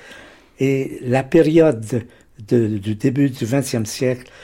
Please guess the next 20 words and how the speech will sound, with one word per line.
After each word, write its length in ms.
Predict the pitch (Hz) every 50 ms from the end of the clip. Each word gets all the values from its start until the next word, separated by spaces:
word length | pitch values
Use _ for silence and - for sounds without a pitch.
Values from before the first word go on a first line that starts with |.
| - - - - _ -
jusqu'au 440 | - - 135 113 - - - 123
milieu, 480 | 110 107 110 107 107 120 131 156 180 175 - - - - _ _
c'est 460 | - - - - 151 156 160 170 160 - - - _ -
l'ensemble 840 | 127 131 147 151 143 - - - 175 180 175 160 139 143 127 131
des 160 | 113 104 120 120
preuves 360 | 123 - 143 151 156 156 -
qui 100 | - 135
ont 80 | 127
été 160 | 120 123 143 135
apportées 640 | 120 123 135 120 - - - - 139 139 151 160 160 - - - - - - _ _ _
que 80 | - 123
la 160 | 113 113 107
première 560 | - 135 143 143 139 147 143 139 131 117 110 - - 123
est 100 | 120 113
fausse 680 | - - - - 135 127 143 160 151 - - - - - _ _ _ _ _ _
et 80 | 113 104
la 100 | 113 110
deuxième 400 | 101 117 117 101 117 127 113 113
est 60 | 113
vraie. 340 | 101 95 104 95 85 87